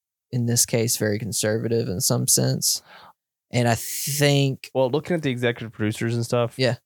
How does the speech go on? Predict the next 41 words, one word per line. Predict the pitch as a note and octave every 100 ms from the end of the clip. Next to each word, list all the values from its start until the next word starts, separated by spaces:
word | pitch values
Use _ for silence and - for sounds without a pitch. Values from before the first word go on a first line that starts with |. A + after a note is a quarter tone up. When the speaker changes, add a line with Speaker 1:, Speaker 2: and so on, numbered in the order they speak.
| _ _ -
Speaker 2:
they're | G#2
the |
same | - G#2+ G2+
ones | F#2+
from | G2+
the | F#2+
original. | G2 - - - _ - _
So | - G2
I | G2+ G#2
think | A2+ G2
there's | G2
gonna | G#2
Speaker 1:
Okay. | G#2 G2+
Speaker 2:
be | - -
bumpers. | G2 - - - -
Speaker 1:
Yeah, | C3+ G3+ C#3
yeah. | D#3 G2+ C3 _
Speaker 2:
So | - G#2+ G#2 G2+ G2+
Speaker 1:
That'd | G3
be |
Speaker 2:
I | G#2+
think | F3+ B2+
they'll | A#2
Speaker 1:
good. |
Speaker 2:
give | A2 A2+
her |
creative, | G#2 A#2 G#2+ G#2
creative, | - A#2+ B2 B2+ -
creative, | - A2+ - B2 B2+ B2 A2+ - _ _ _ _ _ _
Speaker 1:
Creative | A#2+ A#2+ A2+
freedom. | G#2 B2
Speaker 2:
creative | A2+ C3 D#3 C#3
Speaker 1:
Yeah, | C3
yeah. | A2+
Speaker 2:
freedom | D3+ D3+ G#2 G2 - _ _ _ _ _ _ _ _ _ _ _ _ _ _
up | B2 A2+ -
to | - A#2+ G#2
changing, | - G2+ G#2 G2 G2 F#2+ -
making | A2+ A2 G#2+ F#2+
it | - _
what, | B2+